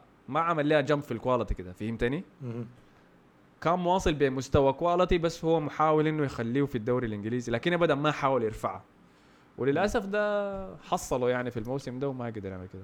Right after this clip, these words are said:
Speaker 2: وغالبا
Speaker 1: بورموس بالمناسبة.
Speaker 2: هو إذا ما
Speaker 1: آه،
Speaker 2: طلع
Speaker 1: أيوة.
Speaker 2: حيطلع منه ك-، كينج وويلسون، المهاجمين بتاعهم.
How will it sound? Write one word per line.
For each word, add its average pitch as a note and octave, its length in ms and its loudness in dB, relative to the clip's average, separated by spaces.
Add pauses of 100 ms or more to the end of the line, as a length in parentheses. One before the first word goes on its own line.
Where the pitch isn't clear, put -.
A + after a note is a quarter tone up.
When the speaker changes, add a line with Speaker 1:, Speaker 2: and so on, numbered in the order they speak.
(120)
Speaker 2:
وغالبا B3 420 2
Speaker 1:
بورموس A3 240 4
بالمناسبة. D#3+ 680 2 (160)
Speaker 2:
هو A#3+ 140 6
إذا E3+ 180 4
ما A#2 120 4
Speaker 1:
آه، C3 60 4
Speaker 2:
طلع F3+ 120 6
Speaker 1:
أيوة. F3+ 140 4
Speaker 2:
حيطلع E3+ 380 2
منه E3+ 280 2 (220)
ك-، A2+ 420 -2
كينج D#3 320 0 (1200)
وويلسون، A#2+ 400 -2 (880)
المهاجمين A2 520 -4
بتاعهم. G2 340 -6